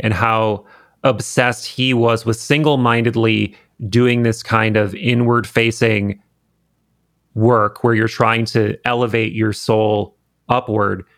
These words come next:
He doesn't wanna be distracted by things like images. He doesn't wanna be distracted by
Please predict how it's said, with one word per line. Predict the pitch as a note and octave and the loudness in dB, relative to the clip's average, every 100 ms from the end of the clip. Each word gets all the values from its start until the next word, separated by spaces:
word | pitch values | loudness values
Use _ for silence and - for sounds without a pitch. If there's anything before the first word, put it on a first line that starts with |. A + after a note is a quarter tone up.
| _ _ _ _ _ _ _ _ _ _ | _ _ _ _ _ _ _ _ _ _
He | - D3 | 0 2
doesn't | F3 F3 C#3 | 4 2 0
wanna | C3 C#3 | 2 2
be | A#2+ C3 B2+ | 2 0 0
distracted | A#2+ - - A2+ A#2 - G#2+ F#2+ | -2 -2 0 2 2 0 -2 0
by | A2 G#2+ | 0 0
things | - G#2 G2+ G2+ | 0 0 -2 -6
like | G#2 G#2+ A2 - | -2 0 0 0
images. | A2+ G#2 A2 - - | -2 -2 -4 -8 -6
He | - | 0
doesn't | B2 A#2+ | 2 2
wanna | B2 B2 A2 | 2 2 0
be | A#2 | 0
distracted | A2+ A2 - A#2 A2 A2+ A2 G2+ | -2 -4 -2 0 0 0 -2 0
by | G2 G#2 G2+ G2 | 0 2 2 -2